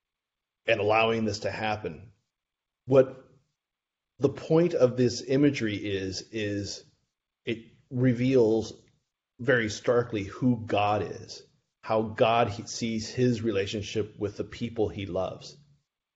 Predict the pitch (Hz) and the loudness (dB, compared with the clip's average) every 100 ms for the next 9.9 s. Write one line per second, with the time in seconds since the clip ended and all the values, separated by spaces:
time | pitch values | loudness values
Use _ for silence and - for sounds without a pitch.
0 | - 110 98 98 131 127 113 107 104 107 | -2 0 0 0 0 0 -2 -8 -10 -2
1 | 120 127 117 - 113 101 - 98 95 95 | 2 4 2 0 -2 -2 0 2 2 -2
2 | - 110 101 95 95 95 - _ _ _ | -4 -2 0 0 -2 -6 -14 _ _ _
3 | _ _ _ _ _ _ _ _ _ _ | _ _ _ _ _ _ _ _ _ _
4 | _ _ _ _ _ _ - 104 - 143 | _ _ _ _ _ _ 0 0 4 6
5 | - - 85 - - _ _ _ _ _ | 4 2 -8 -10 -20 _ _ _ _ _
6 | _ _ - 120 123 127 117 120 113 110 | _ _ -10 4 8 8 6 4 2 0
7 | 98 - _ _ _ _ _ _ - 135 | -4 -14 _ _ _ _ _ _ -4 6
8 | 123 113 104 101 - _ _ _ - 139 | 6 6 0 -8 -14 _ _ _ 0 8
9 | 147 135 117 110 110 117 104 104 101 | 10 10 8 2 0 -2 0 -2 -4